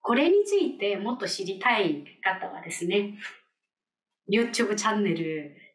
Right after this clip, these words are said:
イーチティービー、はい、動画をおすすめしたいと思います。はい、専門家たちの素晴らしい動画がいっぱい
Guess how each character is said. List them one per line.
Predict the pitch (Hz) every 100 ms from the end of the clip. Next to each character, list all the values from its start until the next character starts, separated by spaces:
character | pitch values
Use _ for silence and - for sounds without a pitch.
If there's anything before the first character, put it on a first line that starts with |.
| -
イ | 294 339
ー |
チ | - 330 320
テ | -
ィ | 320 302
ー |
ビ | 294 - - -
ー、 | _ -
は | - 170
い、 | 156
動 | 226 226
画 | 220 180 190
を | 247
お | 175
す | 180 185
す | 196
め | 180
し | - -
た | 175
い | 170
と | 170
思 | 170 165
い | 165
ま | 175 180
す。 | - - - - - - - - - _ -
は | 196 190
い、 | 175 -
専 | 277 285
門 | 294 262
家 | 185
た | 180 170
ち | - 165
の | 220 214 165 143 - _ _ _ _ _ _ _ _ _ _ _ _ _ _ -
素 | -
晴 | 170
ら | 175
し | 175 302
い |
動 | 196 180
画 | 156
が | - -
い | 202
っ |
ぱ | 202
い | 180